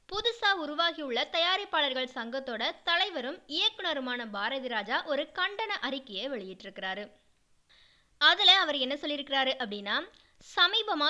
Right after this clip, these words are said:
கேட்கிற இல்ல பாக்குற பல சம்பவங்கள் அதிர்ச்சியை தருது. புகழ் போதையில ஒருவரையொருவர் இகழ்றதும், இன்னொருத்தவங்களுடைய தனிப்பட்ட வாழ்க்கையை பற்றி அவதூறு பேசுறதும், அத சமூக ஊடகங்கள் வெளிக்கொணர்றதும், கண்ணாடி வீட்டுக்குள்ளார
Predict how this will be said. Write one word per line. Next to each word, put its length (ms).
கேட்கிற 640
இல்ல 380
பாக்குற 460
பல 260
சம்பவங்கள் 680
அதிர்ச்சியை 640
தருது. 280
புகழ் 400
போதையில 500
ஒருவரையொருவர் 760
இகழ்றதும், 720
இன்னொருத்தவங்களுடைய 1040
தனிப்பட்ட 520
வாழ்க்கையை 500
பற்றி 380
அவதூறு 540
பேசுறதும், 640
அத 300
சமூக 580
ஊடகங்கள் 580
வெளிக்கொணர்றதும், 920
கண்ணாடி 440
வீட்டுக்குள்ளார 540